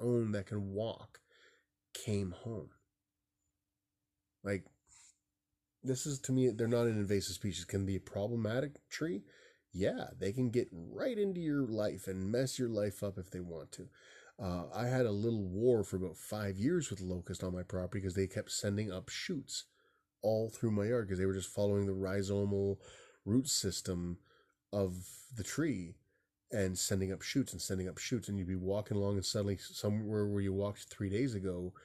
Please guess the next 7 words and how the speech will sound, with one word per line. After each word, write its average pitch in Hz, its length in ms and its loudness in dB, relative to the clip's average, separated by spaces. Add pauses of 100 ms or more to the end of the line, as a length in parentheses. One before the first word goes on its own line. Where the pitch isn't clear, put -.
(340)
has 95 180 2
a 92 60 0
thorny 110 440 0
little 110 360 -4 (300)
sapling 98 840 -2 (260)
that's, 92 200 -6
like, 90 120 -2